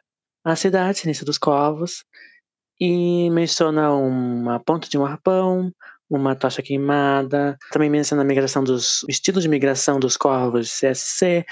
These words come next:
também uma fotografia do Conselho dos Anciões. E é isso que diz, né?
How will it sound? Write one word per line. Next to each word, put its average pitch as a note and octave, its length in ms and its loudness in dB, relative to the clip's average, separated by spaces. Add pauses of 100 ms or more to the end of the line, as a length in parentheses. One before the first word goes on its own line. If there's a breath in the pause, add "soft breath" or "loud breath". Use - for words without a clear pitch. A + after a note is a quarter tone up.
(220 loud breath)
também D3 400 2
uma C3 380 0 (360 loud breath)
fotografia C#3+ 720 0
do C3+ 80 0
Conselho C#3 460 0
dos C3+ 160 0
Anciões. E3 880 -2 (1120 loud breath)
E G#3+ 160 2
é G4+ 220 2
isso F#3+ 300 -2
que E3 100 -4
diz, C3 240 -6
né? D#3+ 140 -8